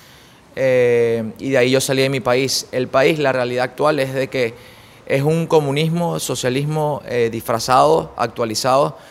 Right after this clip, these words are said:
ya que todos los venezolanos pueden, eh, tener acceso a un pasaporte, pueden salir, pero el problema es que cómo generas dentro del país. Ahora ya la moneda no es el bolívar,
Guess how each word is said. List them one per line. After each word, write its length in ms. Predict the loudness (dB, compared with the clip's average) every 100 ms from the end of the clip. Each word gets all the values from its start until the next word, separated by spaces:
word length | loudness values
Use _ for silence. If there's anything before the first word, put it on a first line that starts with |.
| -20 -6
ya 140 | -4
que 120 | -4
todos 220 | 0 2 2
los 100 | 0
venezolanos 400 | -6 -6 -8 -6
pueden, 400 | -6 -6 -8 -12 -20 -20 _
eh, 300 | -2 2 0 0
tener 180 | -2
acceso 380 | -2 -4 -4 -2
a 100 | -2
un 120 | -2
pasaporte, 680 | -4 -4 -2 2 2 2 -6
pueden 300 | -2 -2 -2
salir, 420 | -2 -2 -2 -4 -8 -20 -14 0
pero 400 | 4 4 2 -2 -14 -18 -10
el 120 | -10
problema 280 | -6 -4 -4
es 60 |
que 120 | -6 -2
cómo 280 | -2 -2
generas 320 | -4 -2 -2 -2
dentro 240 | -4 -4
del 100 | -4
país. 380 | -4 -6 -8 -16 -20 -20 -20 -4
Ahora 360 | 2 4 4
ya 180 | 2 2
la 100 | 2
moneda 320 | 0 -2 -2 -2
no 120 | -2
es 40 |
el 80 | 0
bolívar, 480 | 0 2 4 2